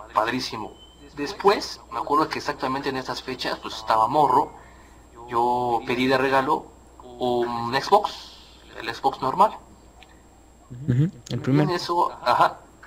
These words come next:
Speaker 1: y en eso, no, pues, que me llega una sorpresota, me llegó el trescientos sesenta.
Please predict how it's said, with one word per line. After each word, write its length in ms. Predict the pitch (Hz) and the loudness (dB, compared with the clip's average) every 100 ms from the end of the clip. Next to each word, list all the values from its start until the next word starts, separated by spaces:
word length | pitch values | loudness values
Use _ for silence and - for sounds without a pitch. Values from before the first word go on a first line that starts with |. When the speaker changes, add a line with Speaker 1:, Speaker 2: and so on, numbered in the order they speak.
| - | -20
Speaker 1:
y 140 | 139 131 | -10 -6
en 100 | 139 | -6
eso, 240 | 151 170 | -4 -2
no, 180 | 139 151 | 4 4
pues, 120 | 151 - | 4 -6
que 120 | 113 | -8
me 140 | 107 | -6
llega 180 | 120 135 | -4 -2
una 120 | 135 | -2
sorpresota, 680 | - 110 107 101 110 110 107 | 0 -2 -2 -2 -2 0 -4
me 120 | 113 | -4
llegó 220 | 110 117 | -2 2
el 80 | 131 | 2
trescientos 340 | 127 120 113 - | 0 -6 -6 -4
sesenta. 560 | 107 104 - - - | -4 -2 -4 -4 -10